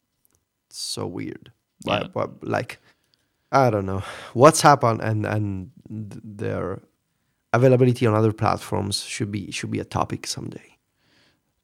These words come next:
Speaker 1: Uh, because the
Speaker 2: Yeah.
Speaker 1: Amer-, the Americans don't, don't get WhatsApp, I think.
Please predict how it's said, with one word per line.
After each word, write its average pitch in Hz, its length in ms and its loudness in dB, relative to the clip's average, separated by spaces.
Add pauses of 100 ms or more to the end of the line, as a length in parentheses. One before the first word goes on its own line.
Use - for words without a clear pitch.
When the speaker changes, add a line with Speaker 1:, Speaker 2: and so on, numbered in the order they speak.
(240)
Speaker 1:
Uh, 95 200 2
because 127 240 6
the 131 60 6
Speaker 2:
Yeah. 151 60 12
Speaker 1:
Amer-, 156 240 12
the 143 140 10
Americans 202 580 10
don't, 131 500 8
don't 101 380 2 (240)
get 101 340 0
WhatsApp, - 420 -4 (160)
I 101 100 -4
think. - 380 -14